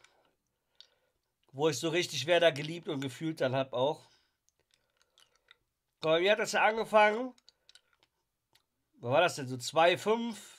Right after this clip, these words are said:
So, um den Dreh, ne? Kurz vor der W M. Zweitausendsechs war das. So, da die Ecke rum hat's richtig angefangen, Fußball zu gucken.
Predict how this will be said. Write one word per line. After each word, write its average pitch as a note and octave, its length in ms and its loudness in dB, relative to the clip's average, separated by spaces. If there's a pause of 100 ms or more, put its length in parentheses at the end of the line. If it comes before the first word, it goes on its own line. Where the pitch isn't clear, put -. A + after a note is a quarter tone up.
So, D3 340 0
um C3+ 160 -10
den C#3+ 140 -4
Dreh, C#3+ 280 0
ne? D#3+ 320 -2 (2500)
Kurz D3 240 -6
vor D#3 120 -4
der C3+ 140 -2
W C3+ 60 -2
M. C#3 280 -2 (400)
Zweitausendsechs B2 600 -6
war A#2 80 -6
das. G2+ 300 -10 (280)
So, D3 140 -12
da D3 180 4
die D#3 120 -4
Ecke D3+ 200 -4
rum D#3 120 -2
hat's D#3 180 0
richtig E3+ 240 -2
angefangen, D#3 340 -6
Fußball D3+ 240 -8
zu A#2+ 120 -10
gucken. C3 420 -10